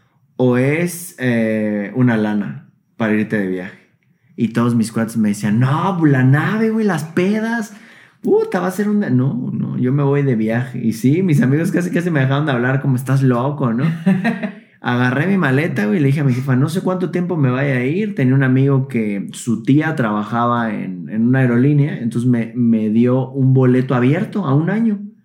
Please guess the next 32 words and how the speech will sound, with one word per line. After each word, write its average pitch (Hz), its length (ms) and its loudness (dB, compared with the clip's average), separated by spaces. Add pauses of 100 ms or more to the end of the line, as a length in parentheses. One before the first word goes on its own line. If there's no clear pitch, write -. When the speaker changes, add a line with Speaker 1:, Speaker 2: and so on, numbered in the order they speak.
(200)
Speaker 2:
Ok. 123 120 -8
Speaker 1:
Entonces 135 420 -6
yo 160 100 -2
no 175 80 -2
sabía 180 320 -4
cuándo 175 260 -4
regresaba, 131 640 -2
¿no? 139 80 -2 (640)
La 123 220 2
idea 131 460 2
era 131 340 2
irme, 120 720 0 (220)
eh, 107 460 -2
pues, - 480 -4 (180)
eh, 117 340 0
un 139 160 2
poco 147 340 0
de 127 80 2
mochilazo 156 640 0
y 170 60 -4
trabajando 131 760 -2
y 123 80 0
así, 113 260 0
¿no? 135 200 -2
Trabajando 117 600 -2
en 131 80 4
algunos 120 320 2
lugares 120 380 0
para 98 380 -6 (280)
quedarme 113 400 2
más 110 240 -2
tiempo. 135 480 -2